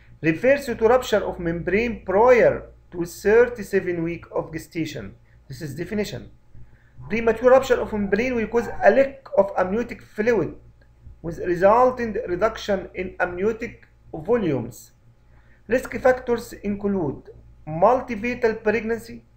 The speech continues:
smoking, previous premature rupture of membrane, cervical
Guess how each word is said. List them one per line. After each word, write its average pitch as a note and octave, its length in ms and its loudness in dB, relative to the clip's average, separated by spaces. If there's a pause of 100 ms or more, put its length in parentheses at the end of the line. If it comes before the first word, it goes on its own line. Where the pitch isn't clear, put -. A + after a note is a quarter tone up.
(360)
smoking, A3+ 720 -4 (380)
previous G#3+ 480 2
premature G3+ 580 -2
rupture G#3 380 0
of F#3 140 -6
membrane, F#3+ 640 -2 (140)
cervical E3+ 800 0